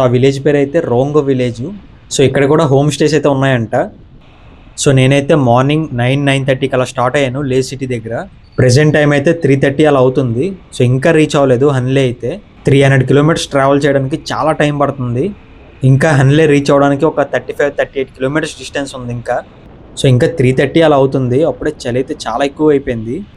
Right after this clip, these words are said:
బేసిక్‌గా మన సౌత్ సైడ్‌లో అయితే వింటర్ సీజన్‌లో ఫైవ్ థర్టీ, సిక్స్ థర్టీ తర్వాత అయితే చలి ఎక్కువ అయిపోతూ ఉంటది. కానీ ఇక్కడ మాత్రం చాలా డిఫరెంట్. So, ఆఫ్టర్‌నూన్ త్రీ నుంచే మొత్తం వెదర్ అయితే చేంజ్ అయిపోతూ ఉంటది. ప్రజెంట్ అయితే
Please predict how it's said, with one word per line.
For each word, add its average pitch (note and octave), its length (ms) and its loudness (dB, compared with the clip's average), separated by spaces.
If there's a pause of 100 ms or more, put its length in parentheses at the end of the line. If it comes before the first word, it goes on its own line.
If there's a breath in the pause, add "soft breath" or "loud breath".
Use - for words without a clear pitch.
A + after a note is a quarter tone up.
(320)
బేసిక్‌గా D3+ 440 4
మన D#3 120 2 (120)
సౌత్ C3+ 280 2
సైడ్‌లో D3+ 320 2
అయితే C3+ 200 0 (400)
వింటర్ C3 340 2
సీజన్‌లో C#3 460 2 (300)
ఫైవ్ C3+ 220 2
థర్టీ, C#3 280 2
సిక్స్ C3+ 220 -2
థర్టీ C#3 220 0 (100)
తర్వాత C#3 340 2
అయితే D3+ 120 0 (100)
చలి C3+ 200 2
ఎక్కువ C#3+ 220 2
అయిపోతూ C#3 260 -2 (100)
ఉంటది. A#2 300 -4 (380)
కానీ D3+ 180 2
ఇక్కడ C#3 240 2
మాత్రం D#3+ 220 0 (120)
చాలా C3 300 2
డిఫరెంట్. C3 400 0 (460)
So, - 60 0 (100)
ఆఫ్టర్‌నూన్ D#3+ 360 0 (100)
త్రీ C#3 120 4 (200)
నుంచే D#3 220 0 (140)
మొత్తం C#3+ 240 -4 (120)
వెదర్ C3+ 200 2
అయితే D3+ 220 -2
చేంజ్ C#3+ 260 2
అయిపోతూ D3 260 -2 (100)
ఉంటది. B2 280 -6 (360)
ప్రజెంట్ C#3 360 4
అయితే D#3+ 140 2